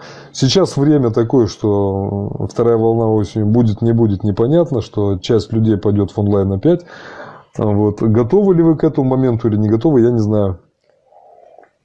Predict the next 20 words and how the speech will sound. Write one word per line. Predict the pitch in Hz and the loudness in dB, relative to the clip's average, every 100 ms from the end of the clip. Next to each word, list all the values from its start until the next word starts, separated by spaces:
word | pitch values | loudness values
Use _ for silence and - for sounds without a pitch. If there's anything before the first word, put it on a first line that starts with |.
| _ _ - _ - - - - - | _ _ -20 _ -20 -16 -12 -12 -4
Вот. | 156 117 113 - _ - | 0 2 0 -2 _ -6
А, | 120 107 104 - - - - - | -2 0 -2 -6 -18 -20 -6 0
на | 139 | 2
этом | 151 117 113 107 - - - 110 | 2 0 -2 -4 -8 -12 -8 -4
контентная | 131 131 113 131 95 110 | -2 -2 0 0 0 -2
часть | 117 120 - | 0 -2 0
моя, | 110 110 104 - - | 0 2 0 -6 -4
наверное, | 110 107 98 101 | 0 2 0 0
завершается. | 107 117 - 104 107 156 156 _ - - - - - - | 2 2 0 -2 0 -2 -4 _ -20 -20 -20 -20 -20 -10
А, | - 101 101 | -2 0 0
домашнее | 101 135 143 135 - 120 | 0 0 0 -2 -2 -2
задание, | 113 131 143 127 110 | 0 0 0 0 -2
которое | 120 123 117 | -4 -2 -2
хотелось | - 117 131 101 | 0 0 0 2
бы | 104 | 0
дать | 110 104 104 | 2 0 -2
участникам | 98 110 110 95 104 | -2 -2 -2 -4 0
марафона, | 104 107 113 131 110 98 - _ | 2 0 0 0 2 0 -6 _
Хелен, | - 123 107 98 - - - - - - - | -2 0 2 -2 -8 -20 -18 -20 -20 -14 -6
а, | 101 98 95 95 95 95 95 107 | -2 0 0 0 0 0 0 -2